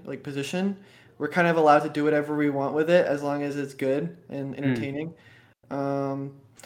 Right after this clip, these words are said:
Speaker 1: but what I really wanna do is tell a lot of the stories in the Melee community that are kind of overlooked a little bit,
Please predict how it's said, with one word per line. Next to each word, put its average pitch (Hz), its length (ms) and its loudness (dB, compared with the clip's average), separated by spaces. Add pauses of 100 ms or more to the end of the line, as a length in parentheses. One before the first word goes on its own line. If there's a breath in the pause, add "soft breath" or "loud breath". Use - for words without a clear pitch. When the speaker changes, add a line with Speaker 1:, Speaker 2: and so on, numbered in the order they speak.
(300 loud breath)
Speaker 1:
but 151 720 6 (220)
what 165 260 6
I 208 60 10
really 190 320 6
wanna 180 320 4
do 156 360 0
is 151 280 2
tell 156 260 2
a 160 60 6
lot 147 200 6
of 160 120 2
the 156 60 -6
stories 151 680 0
in 151 120 -6
the 143 60 -4
Melee 143 340 -2
community 143 560 -4
that 143 120 -2
are 139 60 -2
kind 143 240 -8
of 143 140 -6 (160)
overlooked 139 440 -4
a 151 40 -4
little 165 180 2
bit, 190 300 2